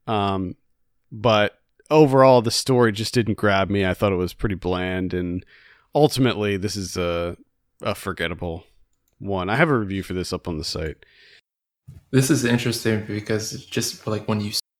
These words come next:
Speaker 2: you said you saw The Lodgers, and I pulled up here on I M D B and kinda just looking at the cover, and it's Ireland and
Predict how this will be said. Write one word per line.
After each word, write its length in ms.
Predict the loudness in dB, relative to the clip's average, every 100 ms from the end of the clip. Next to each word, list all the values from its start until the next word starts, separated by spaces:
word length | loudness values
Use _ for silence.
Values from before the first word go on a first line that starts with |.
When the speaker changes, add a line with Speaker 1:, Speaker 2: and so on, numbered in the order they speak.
| _ _ _
Speaker 2:
you 100 | -6
said 300 | -4 -4 -6
you 100 | -10
saw 420 | -4 -2 -2 -6 -14 _
The 100 | -6
Lodgers, 520 | -6 -6 -10 -12 -10 -10
and 100 | -10
I 80 |
pulled 320 | -10 -4 -4 -4
up 180 | -6
here 160 | -4 -4
on 320 | -2 -6 -10 -8
I 120 | -4 -2
M 100 | -2
D 120 | -4
B 400 | -4 -6 -8 -10 -16 _ -20 -20 _ -12
and 120 | -8
kinda 280 | -4 -4 -4
just 460 | -4 -6 -8 -14 _ _
looking 280 | -6 -4 -2
at 160 | -2 -4
the 60 |
cover, 720 | -10 -4 -2 -2 -2 -2 -2 -4
and 280 | -6 -10 -14 _ _ _ _ _
it's 100 | -14
Ireland 760 | -6 0 2 0 0 -4 -6 -8
and 200 | -10 -14